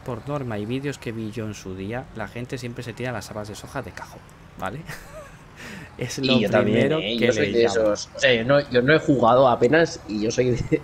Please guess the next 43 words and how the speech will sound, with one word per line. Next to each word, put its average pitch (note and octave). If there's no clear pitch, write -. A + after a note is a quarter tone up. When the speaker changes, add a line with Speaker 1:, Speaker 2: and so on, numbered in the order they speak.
Speaker 2:
<laughs> -
yo, A#2
yo C3+
soy C#3
de G2+
esos A#2
exactamente. A2
Speaker 1:
Habas E3+
Speaker 2:
Soy -
Speaker 1:
y -
Speaker 2:
de A2
los A2+
que G2
Speaker 1:
girasol. -
Speaker 2:
se G2+
lanzan. G#2
Speaker 1:
Habas G#3
y F#3
girasol. -
<laughs> -
Y -
nos G#2
han A#2+
parado B2
a B2
Speaker 2:
Pero A#2+
el A#2+
Speaker 1:
pensar A#2
Speaker 2:
girasol, C#3
como B2+
ya C3
te D3+
tienes D3
que D3
comprar C#3
Speaker 1:
el C3+
Speaker 2:
otro, C#3
Speaker 1:
cabezal. C3
Speaker 2:
otro B2+
cabezal B2
para, G2+
claro, G2+
para E2+